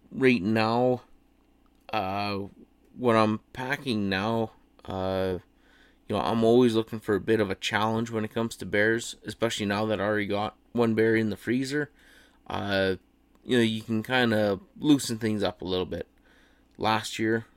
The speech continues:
it was my single shot, sixteen gauge shotgun from nineteen twenty-one. Uh, the thing turned a hundred years old.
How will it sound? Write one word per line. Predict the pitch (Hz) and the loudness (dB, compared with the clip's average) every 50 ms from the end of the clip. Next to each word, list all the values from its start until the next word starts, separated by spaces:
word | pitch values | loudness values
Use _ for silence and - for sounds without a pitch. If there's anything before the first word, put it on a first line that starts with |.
| _ _ - | _ _ -4
it | 85 95 - | -4 -2 0
was | - 90 104 107 107 104 101 - | 0 0 0 0 0 -4 -4 -6
my | 107 104 104 98 98 98 98 92 | -6 -4 -2 -2 -2 -2 -4 -4
single | - - - - - 120 120 117 117 113 | -6 -8 -8 -6 -4 -2 -2 -2 -2 -4
shot, | - - 117 110 113 - - _ _ _ _ - | -2 0 0 0 0 0 -4 _ _ _ _ -16
sixteen | - - 123 123 - - - 123 120 117 | -10 -8 -8 -8 -8 -4 -2 0 0 2
gauge | 113 113 113 113 113 | 2 2 2 2 0
shotgun | - - 113 113 - - - 120 117 117 117 | -2 -4 -4 -4 -4 -4 -2 -2 -2 -2 -4
from | - - 92 71 71 78 - - _ _ | -6 -8 -8 -6 -6 -8 -10 -12 _ _
nineteen | - 104 104 104 107 104 - - - 107 110 107 | -8 -4 -2 -2 -2 -2 -4 -8 -6 -6 -6 -4
twenty-one. | - - 117 113 113 107 107 107 110 117 117 117 113 - _ - - - - - _ _ - - - | -4 -4 -2 -2 0 -2 -2 -2 -2 -2 -2 -4 -4 -8 _ -20 -20 -20 -20 -20 _ _ -18 -14 -10
Uh, | 92 95 95 92 | -8 -6 -6 -4
the | 87 98 | -4 -6
thing | 104 - 113 113 110 107 107 104 | -4 -2 -2 0 0 0 -2 -2
turned | - - 113 113 107 98 | -2 0 0 0 0 -2
a | - | -4
hundred | - 120 120 120 120 117 | -4 -2 -2 -2 -2 -2
years | 117 120 117 113 120 | 0 0 2 2 2
old. | 143 147 151 151 147 143 160 | 2 2 2 2 2 0 -2